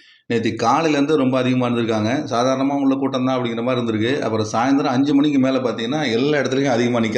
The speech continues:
ஆரம்பிச்சுட்டாங்க. நான் ஒரு ஆறரை மணிக்கு நேத்து ஒரு வீடியோ போட்டேன். அதை பார்த்துட்டு ஒருத்தவங்க கமெண்ட் பண்ணியிருந்தாங்க, "நான் வந்து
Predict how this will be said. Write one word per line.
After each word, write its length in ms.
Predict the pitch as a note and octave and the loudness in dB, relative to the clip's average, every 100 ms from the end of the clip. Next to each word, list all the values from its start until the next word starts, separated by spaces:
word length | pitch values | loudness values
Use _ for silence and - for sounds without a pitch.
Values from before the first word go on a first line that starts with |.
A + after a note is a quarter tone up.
| A2+ | 0
ஆரம்பிச்சுட்டாங்க. 560 | G#2+ G2+ G#2 G2+ B2+ - - _ _ - - - _ _ _ _ | 0 -2 -2 0 -2 -6 -16 _ _ -20 -20 -20 _ _ _ _
நான் 120 | A2 | -2
ஒரு 120 | A2+ | 2
ஆறரை 320 | G#2+ C3+ D#3 D3 | 4 2 2 0
மணிக்கு 240 | E3 D#3 | 0 0
நேத்து 200 | C#3 C3 | 0 0
ஒரு 120 | B2 | 0
வீடியோ 260 | B2+ C3+ C3+ | 0 0 0
போட்டேன். 520 | A#2 A2 A#2+ C#3 C3+ - _ _ | -2 -2 -2 -2 -6 -14 _ _
அதை 200 | G#2+ G#2+ | -2 0
பார்த்துட்டு 680 | B2 D3+ F3 A3 D#3+ D#3+ | 2 0 0 -2 0 2
ஒருத்தவங்க 400 | C#3+ C3+ C3+ B2 | 2 0 0 -2
கமெண்ட் 300 | A#2+ C3 C3+ | 0 0 2
பண்ணியிருந்தாங்க, 460 | B2+ A#2+ A2+ A#2 C3+ | 2 0 -2 0 0
"நான் 180 | B2 A#2+ | 0 0
வந்து 220 | A#2+ | 0